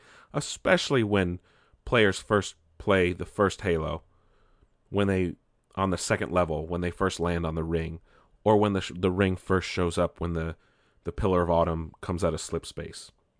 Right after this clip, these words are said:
It'll, it will be very, very, very interesting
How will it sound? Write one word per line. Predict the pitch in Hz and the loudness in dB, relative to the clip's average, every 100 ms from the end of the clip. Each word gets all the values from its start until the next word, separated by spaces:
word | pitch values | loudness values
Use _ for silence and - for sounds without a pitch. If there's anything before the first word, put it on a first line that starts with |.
| _ _ _ | _ _ _
It'll, | 123 131 - | -4 -4 -2
it | 120 | 0
will | 135 131 | 2 2
be | 131 117 | 0 -2
very, | 110 120 135 139 143 _ _ - | -2 2 2 2 -2 _ _ -18
very, | 90 90 104 120 127 | -12 0 4 6 4
very | 113 110 107 | 4 6 6
interesting | 82 98 95 85 - 73 78 | 4 -2 0 0 -2 -10 -12